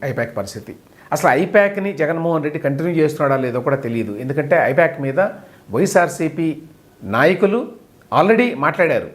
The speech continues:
కొంతమంది నాయకులు already ప్రకటనలు చేశారు, ఐపాక్ని నమ్ముకొని జగన్మోహన్ రెడ్డి ఈ విధంగా పార్టీని ఓడించ-, ఓడించేట్టుగా చేశాడు అని. అట్లాగే కేడర్ కూడా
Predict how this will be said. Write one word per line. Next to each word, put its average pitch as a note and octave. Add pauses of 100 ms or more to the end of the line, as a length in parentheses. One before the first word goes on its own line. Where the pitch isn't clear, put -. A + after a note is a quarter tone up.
(160)
కొంతమంది C3+
నాయకులు D#3
already D3
ప్రకటనలు D3
చేశారు, C3
ఐపాక్ని C#3+
నమ్ముకొని C#3
జగన్మోహన్ B2+
రెడ్డి A#2+ (300)
ఈ B2+
విధంగా C#3
పార్టీని C3+
ఓడించ-, A#2 (380)
ఓడించేట్టుగా C3+
చేశాడు G2+
అని. E2+ (540)
అట్లాగే G3+
కేడర్ F3+
కూడా F3+